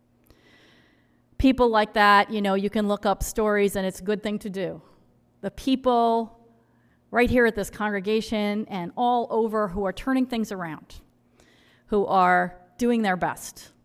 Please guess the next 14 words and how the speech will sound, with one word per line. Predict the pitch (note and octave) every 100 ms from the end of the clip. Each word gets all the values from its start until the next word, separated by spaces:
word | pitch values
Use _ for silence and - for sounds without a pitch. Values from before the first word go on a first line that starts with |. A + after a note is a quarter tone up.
| _ _ _ _ _ _ _ -
to | G#3+
defend | F#3+ - G3 F#3 F3
this | G3+
whole | - - - D4+
planet, | D4 - A#3 F3 - -
to | A3
make | A3 A#3+ C4+ C#4 C4+ - -
the | A3+
human | A#3+ A3+ G#3
race | F#3 E3+ D3+ - - - _ - _ _ _ _ _ _ _
an | - C4
asset, | C4+ - - F3+ - _ _ _ _ _
not | E4+ F4 -
garbage, | B3+ F3 - - - -